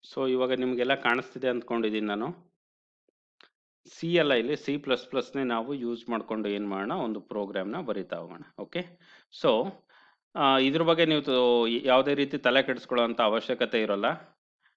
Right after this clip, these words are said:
ಇದೆಲ್ಲ ಏನೇನೋ ಇದೆ. ಇದ್ರದ್ದು ಬೇರೆ ಕಲರ್ ಇದೆ, ಇದ್ರದ್ದು ಬೇರೆ ಗ್ರೀನ್ ಕಲರ್ ಇದೆ, ಇದು ಬ್ಲೂ ಇದೆ, ಇದು ಬ್ಲ್ಯಾಕ್ ಇದೆ. No need to bother.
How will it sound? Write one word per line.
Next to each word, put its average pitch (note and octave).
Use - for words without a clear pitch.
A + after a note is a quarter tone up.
ಇದೆಲ್ಲ A#2
ಏನೇನೋ A2+
ಇದೆ. A2
ಇದ್ರದ್ದು A2+
ಬೇರೆ A2
ಕಲರ್ G#2
ಇದೆ, G#2
ಇದ್ರದ್ದು G#2
ಬೇರೆ G#2
ಗ್ರೀನ್ G#2+
ಕಲರ್ G2+
ಇದೆ, G2+
ಇದು G2+
ಬ್ಲೂ G#2
ಇದೆ, G2+
ಇದು G2
ಬ್ಲ್ಯಾಕ್ G2+
ಇದೆ. G2+
No G#2+
need A2
to A2
bother. G#2